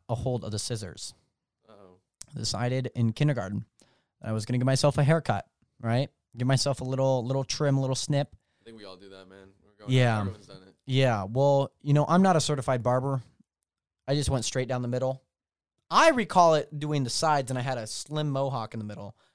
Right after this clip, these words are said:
Speaker 1: But that's not what my parents said, and there's no photos to back it. So I'm still saying that it's on the side, but for my parents' sake who are listening to this, I cut straight down the middle. So there's, like, kind of, like, a big gap right in the middle here.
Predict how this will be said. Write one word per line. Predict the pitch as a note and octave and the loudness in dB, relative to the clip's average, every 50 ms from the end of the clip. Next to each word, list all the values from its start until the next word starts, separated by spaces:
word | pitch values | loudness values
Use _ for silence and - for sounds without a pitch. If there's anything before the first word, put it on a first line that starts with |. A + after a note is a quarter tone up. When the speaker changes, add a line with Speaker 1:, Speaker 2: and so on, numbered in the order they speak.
| _ _ _ _ _ _ _ A#2 A#2 | _ _ _ _ _ _ _ _ -6
Speaker 1:
But | C3+ C3 B2+ B2 - - | -4 -2 -2 -4 -6 -10
that's | - A#2 C3+ E3 G#3 G3 - | -8 -4 -2 0 0 0 -2
not | F#3+ F3 - | -2 -2 -2
what | C#3+ C3+ | -2 -2
my | B2+ A#2 | -2 -2
parents | G#2 C3 B2 B2 A2 G2 | -2 -4 -4 -4 -4 -6
said, | - A2+ G#2+ G#2+ - | -6 -6 -6 -6 -6
and | G2+ A#2 | -4 -4
there's | B2 A#2+ A2+ | -4 -2 -2
no | C3 D#3 F3+ | -2 -2 -2
photos | F3+ - F3 E3 D3 | 0 -2 -2 -2 -2
to | - - | -4 -2
back | A#2 B2+ B2 A#2+ - | -2 0 0 0 -2
it. | - - | -6 -6
So | - C3 | -4 -4
I'm | C#3+ | -2
still | D3 - - G3+ G#3 G#3 G#3 | -2 -2 -2 0 0 0 0
saying | G3 - F3+ E3+ F3 F3 F3 | 0 0 0 0 0 0 0
that | E3 D3+ D3 | -2 -2 -4
it's | D3+ - - | -6 -8 -8
on | D3+ | -8
the | D3+ D3 | -6 -6
side, | - C#3 B2+ B2 | -6 -6 -6 -6
but | A#2 B2 - | -6 -8 -8
for | - C3+ | -8 -8
my | C3 B2+ | -8 -6
parents' | A#2 C3+ C3 B2 A#2 - | -4 -4 -6 -6 -6 -6
sake | B2+ A#2+ A2 - | -6 -6 -6 -8
who | B2 | -8
are | A#2+ | -10
listening | A2 A2 - - A2 G#2+ | -8 -10 -10 -12 -14 -14
to | - G#2+ | -12 -12
this, | G#2+ - - _ - - _ - - - - _ _ _ _ _ _ _ - | -12 -14 -14 _ -20 -20 _ -20 -20 -20 -20 _ _ _ _ _ _ _ -6
I | C3 B2 | -6 -2
cut | - - D3+ D3 | 0 0 0 0
straight | - - E3 F3+ | 0 -2 0 0
down | E3+ F3+ E3+ | 0 0 2
the | D3+ | 2
middle. | C#3 C#3+ C#3+ B2+ A2+ A2 G#2+ - - _ _ _ - | 2 2 2 2 0 -2 -4 -8 -12 _ _ _ -10
So | - D3 | -6 -6
there's, | D3 D3 C3+ | -4 -2 -2
like, | D3+ C#3 D3 | -2 -4 -4
kind | - - E3 F3 | -4 -4 -2 -2
of, | E3 | -2
like, | D#3 - | -2 -4
a | B2 | -4
big | A2 - D#3 D3 B2+ A2 | -4 -2 -4 -4 -4 -6
gap | G#2+ - C3 B2+ A#2 A2+ - | -4 -2 0 0 0 -2 -4
right | A#2+ B2 B2+ | -4 -4 -4
in | - B2+ | -4 -4
the | B2+ | -4
middle | A#2+ A#2+ A2+ G#2 | -4 -4 -4 -6
here. | A2+ G#2+ G#2 G2 G2+ | -8 -8 -8 -10 -10